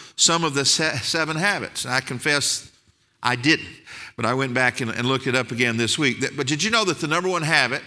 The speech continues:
according to Stephen Covey, of highly effective, and read into that successful people, is that they are proactive?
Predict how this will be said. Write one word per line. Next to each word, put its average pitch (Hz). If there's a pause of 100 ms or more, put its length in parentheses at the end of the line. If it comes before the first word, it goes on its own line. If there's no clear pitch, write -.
(380)
according 156
to 143
Stephen 151
Covey, 139
of 113
highly 156
effective, 139
and 107 (360)
read 156
into 151
that 135
successful 123 (240)
people, 110 (880)
is 143
that 160
they 165
are 156 (160)
proactive? 214